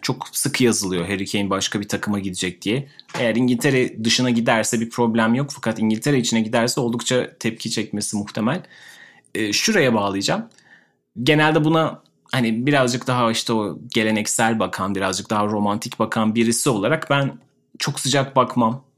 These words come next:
Oyuncunun efsane olduğu takımda kalmasını tercih ederim. Fakat Harry Kane için açıkçası bir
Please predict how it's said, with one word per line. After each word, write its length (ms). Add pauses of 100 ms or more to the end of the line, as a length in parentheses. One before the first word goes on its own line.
Oyuncunun 500
efsane 480
olduğu 300
takımda 360
kalmasını 540
tercih 400
ederim. 300 (440)
Fakat 400 (300)
Harry 240
Kane 240
için 340
açıkçası 600
bir 300